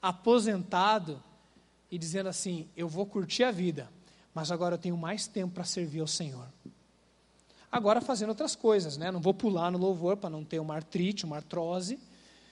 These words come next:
né? Não vou em acampamento pra não morrer do, do meu marca-passo. Mas agora que eu, eu não me aposento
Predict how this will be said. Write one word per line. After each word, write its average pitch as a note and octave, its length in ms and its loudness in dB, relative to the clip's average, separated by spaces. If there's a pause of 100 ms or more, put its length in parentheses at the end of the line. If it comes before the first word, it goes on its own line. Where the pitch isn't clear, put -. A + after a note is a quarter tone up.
(200)
né? F3+ 80 -4
Não G3+ 120 2
vou G3 160 2
em G3 40 2
acampamento G3 720 0
pra E3+ 140 -10
não E3+ 100 -8
morrer F#3 580 4
do, E3 260 -2
do D3 60 -14
meu D#3 200 -10
marca-passo. F#3 920 2 (1500)
Mas B3 240 0
agora C4 400 10
que - 100 -2
eu, D4+ 140 6
eu D4 100 10
não D#4+ 120 8
me F4 80 8
aposento E4+ 840 8